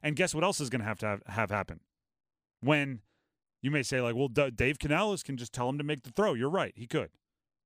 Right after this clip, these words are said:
And Bryce could throw it up and maybe it would work. But when Mike Evans drops the ball, Bryce Young's gonna have to be the one to go back to him on the next play. And when Bryce Young misses Mike Evans on a third down and he's open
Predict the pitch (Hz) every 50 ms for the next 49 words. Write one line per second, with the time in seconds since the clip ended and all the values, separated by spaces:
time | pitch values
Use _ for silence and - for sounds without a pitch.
0 | _ - 113 104 107 120 127 131 - - 120 151 151 151 156 165 180 - 151 147
1 | 143 147 135 139 135 131 123 127 131 117 - - _ _ _ _ _ _ _ _
2 | _ _ _ _ _ _ _ _ _ _ _ _ _ _ _ _ _ _ _ _
3 | _ _ _ _ _ _ _ _ _ _ _ _ _ _ - 156 156 147 139 139
4 | 151 175 170 - 175 165 151 156 131 113 95 139 170 214 220 - - 143 113 110
5 | 95 80 73 - _ _ _ _ _ _ _ _ - 110 135 170 160 - 170 175
6 | 190 180 139 127 165 165 160 151 123 139 156 151 147 147 147 151 147 135 127 147
7 | 139 143 147 147 - - 131 123 117 110 104 101 98 92 - - - 98 85 76
8 | - _ - - - - - 143 151 156 147 - 160 175 202 185 - 190 190 180
9 | 160 151 170 208 196 - 208 202 160 147 180 190 190 180 - 202 214 180 165 170
10 | 165 160 - - _ _ _ - 156 160 160 156 - - 190 190 180 170 147 160
11 | 202 202 185 170 160 160 156 156 147 127 156 190 214 - - 151 143 143 147